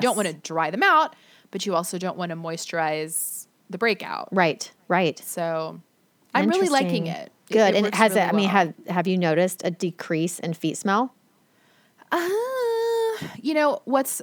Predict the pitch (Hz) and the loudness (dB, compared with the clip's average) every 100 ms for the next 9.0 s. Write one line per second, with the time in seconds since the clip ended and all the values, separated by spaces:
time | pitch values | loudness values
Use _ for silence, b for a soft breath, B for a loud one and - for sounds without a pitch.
0 | - - 294 359 349 262 - 226 - 247 | -10 -4 -2 0 -2 -4 -8 -8 -4 0
1 | 247 233 240 - 247 240 233 208 202 196 | 0 -2 -8 -8 -6 -4 -4 -6 -8 -10
2 | - 196 180 170 - 196 202 190 - 180 | -8 -6 -6 -8 -8 -8 -6 -6 -4 -4
3 | 208 240 - - 196 185 185 202 196 175 | -4 -6 -8 -4 -2 2 4 4 4 4
4 | 196 - 185 - 180 202 190 196 175 185 | 4 2 -2 2 2 4 2 2 2 0
5 | 175 233 170 190 151 160 B B B B | 0 -2 2 2 2 0 B B B B
6 | - 302 254 233 262 247 247 277 320 415 | 0 4 6 6 6 6 4 0 0 0
7 | 302 247 - 220 175 196 190 190 190 180 | 2 0 -2 -4 0 2 4 2 2 0
8 | 185 - 185 175 - - 214 196 190 190 | 0 0 2 0 -2 2 4 6 6 4